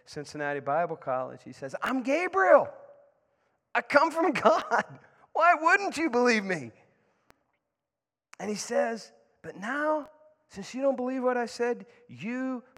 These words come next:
will be silent and unable to speak until the child is born." How many of you ladies would have appreciated that during your pregnancy? Just,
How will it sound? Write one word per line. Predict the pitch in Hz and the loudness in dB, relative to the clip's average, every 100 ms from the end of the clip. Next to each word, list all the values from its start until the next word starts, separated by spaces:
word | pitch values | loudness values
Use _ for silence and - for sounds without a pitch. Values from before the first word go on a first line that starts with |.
| - | -10
will | 139 | -10
be | 127 123 | -10 -14
silent | - - - 233 233 233 226 - - - | -14 -6 -2 0 0 -4 -6 -14 -20 -16
and | 123 123 | -14 -10
unable | - 185 196 190 165 | -8 -8 -8 -10 -14
to | - 147 | -16 -16
speak | 139 - - 214 214 _ _ _ _ - | -16 -16 -12 -10 -10 _ _ _ _ -18
until | 131 - 147 | -16 -10 -8
the | 139 120 | -8 -12
child | - 170 180 180 185 147 - - | -8 -4 -2 -2 -4 -8 -20 -20
is | 147 131 | -18 -18
born." | 123 113 143 156 127 92 82 _ _ _ _ _ _ _ _ _ _ _ _ _ _ - | -20 -6 -2 0 -2 -8 -18 _ _ _ _ _ _ _ _ _ _ _ _ _ _ -12
How | 151 | -10
many | 147 | -8
of | 135 | -10
you | 131 | -6
ladies | 139 131 127 | -4 -4 -8
would | 131 | -10
have | 123 | -12
appreciated | 120 - 135 - 127 120 117 | -12 -10 -10 -10 -10 -10 -6
that | 120 110 | -4 -4
during | 123 120 | -10 -10
your | 123 | -10
pregnancy? | 117 127 113 113 - 98 | -8 -8 -8 -12 -14 -16
Just, | - 113 | -16 -18